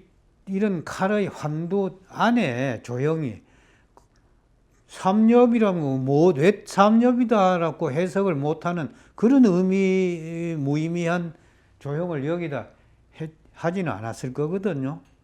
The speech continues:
이것은 솔개다, 이 말이에요. 솔개, 신조, 태양조,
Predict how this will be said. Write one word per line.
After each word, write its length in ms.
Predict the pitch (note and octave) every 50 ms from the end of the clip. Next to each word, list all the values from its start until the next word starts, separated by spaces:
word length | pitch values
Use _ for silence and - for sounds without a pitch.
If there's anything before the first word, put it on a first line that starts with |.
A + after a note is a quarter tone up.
| _ _ _ _ _ _ _ _ _ _ _ _ _ _ _
이것은 380 | D3+ D#3+ F#3 E3+ E3 D#3 B2+ A2
솔개다, 580 | - - - D3 C#3 C3+ B2 C3 B2 G#2+ A2
이 320 | F2+ - - - - _ _
말이에요. 320 | - _ _ _ - - _ _ _ _ _ _ _ _ _ _ _ _ _ _ _ _ _ _ _ _ _ _ _ _ _ _ _ _ _ _ _ _ _ _ _
솔개, 500 | - - - D#3 C#3+ C3+ B2+ C3+ G#2 -
신조, 640 | - - - C3+ B2 B2+ A#2+ A#2+ C3 A2 - - - _ _ _ _ _ _ _ _
태양조, 680 | - - F3+ E3+ F3 E3+ E3 E3 E3 D#3 C3 G2+ D#2